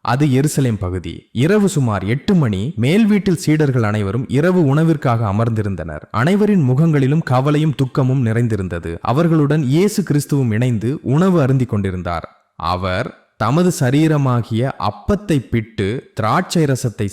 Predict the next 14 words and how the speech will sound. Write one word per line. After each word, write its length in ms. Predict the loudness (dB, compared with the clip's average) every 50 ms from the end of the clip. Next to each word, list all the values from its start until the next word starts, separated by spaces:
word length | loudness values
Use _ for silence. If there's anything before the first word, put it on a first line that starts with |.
| -4 -2
சீடர்களுக்கு 640 | 0 2 2 2 2 2 2 2 0 0 -2 -4 -6 -6 -4
குடிக்க 360 | -2 0 0 0 0 -2 -4
கொடுத்தார். 560 | -4 -4 -6 -6 -6 -8 -8 -8 -8 -8 -10 -14 _ _ _ _ -6
"ஆடுகளின் 600 | -4 -2 0 2 2 2 2 2 2 2 2 0 0
மேய்ப்பன் 380 | 0 0 0 -2 -2 -2 -2 0
அடிக்கப்பட 420 | -2 -2 -2 -4 -6 -4 -4 -6 -4 -4
போகிறார். 680 | -6 -6 -6 -6 -6 -4 -4 -4 -6 -8 -14 _ _ _
ஆடுகள் 520 | -4 -2 0 0 2 2 2 2 2 2
அனைத்தும் 460 | 2 0 0 0 -2 -2 -2 -2 -2 -2 -2
சிதறடிக்கப்பட 640 | -2 0 0 0 2 0 0 -2 -2 -4 -4 -6 -6 -4 -4
போகின்றன. 560 | -6 -6 -4 -6 -8 -8 -8 -8 -8 -8 -10 -12 -16 _
என்ன 360 | -6 -2 0 2 2 2 2
நடக்கப் 480 | 2 2 0 0 -2 -2 -4 -2 0 0
போகிறதோ?" 540 | 0 0 0 0 0 0 0 -2 -2 -2